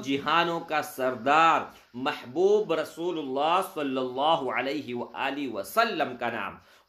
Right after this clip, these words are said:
और आप ये वास्ता अल्लाह को दें कि "ए अल्लाह,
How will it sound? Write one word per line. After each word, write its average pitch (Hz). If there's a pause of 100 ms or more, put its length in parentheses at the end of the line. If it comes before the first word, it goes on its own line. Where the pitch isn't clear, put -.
और 147
आप 196
ये 131
वास्ता 156
अल्लाह 135
को 117
दें 101 (440)
कि 135 (200)
"ए 277 (120)
अल्लाह, 139